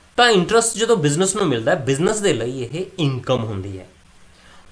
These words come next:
ਜਿੰਨਾ interest on drawings ਹੋਏਗਾ, ਉਨੀ capital decrease ਹੋ ਜਾਂਦੀ ਹੈ। ਇਹ ਗੱਲ ਧਿਆਨ ਰੱਖਿਓ, ਉਨੀ capital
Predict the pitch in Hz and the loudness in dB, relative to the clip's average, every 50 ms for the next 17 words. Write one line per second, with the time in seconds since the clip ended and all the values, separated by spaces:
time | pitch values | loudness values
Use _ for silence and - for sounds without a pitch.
0 | - - - 110 101 156 180 208 233 262 262 247 233 208 190 - 185 202 208 208 | -20 -20 -16 -6 -2 0 0 2 4 4 4 4 4 2 0 2 2 2 2 2
1 | - - - - - 180 202 220 220 196 147 110 101 117 143 165 190 226 247 233 | 0 -10 -14 -8 -2 0 2 2 2 0 -4 -6 -4 0 2 2 2 2 2 0
2 | 185 180 147 123 120 135 160 170 143 127 127 131 147 175 180 - - - 139 120 | -2 -2 -2 0 2 2 2 2 2 -2 -2 -2 -4 -4 -6 -8 0 0 0 0
3 | 113 - 127 - 170 180 180 147 110 101 123 - - - 165 196 202 190 170 143 | 0 -6 -10 -8 -6 -6 -6 -6 -6 -8 -10 -10 -6 -4 -2 -2 0 -2 -2 -2
4 | 147 131 107 98 101 95 98 95 92 92 - 92 - - - _ _ _ _ _ | -4 -4 -4 -4 -6 -8 -10 -12 -14 -16 -18 -20 -20 -20 -20 _ _ _ _ _
5 | - 151 151 139 147 147 147 147 147 - 143 127 117 113 107 104 101 - - - | -4 -4 -2 2 2 0 0 0 0 0 2 2 2 0 -4 -8 -10 -10 -10 -10
6 | 104 90 - - _ - _ _ _ - _ _ - - - _ - - - 139 | -10 -10 -12 -20 _ -20 _ _ _ -20 _ _ -20 -20 -20 _ -20 -10 -4 -2
7 | 135 135 139 151 147 - 135 120 110 - 120 - 165 180 | 2 2 2 0 0 0 -2 -2 -2 -4 -4 -4 -4 -4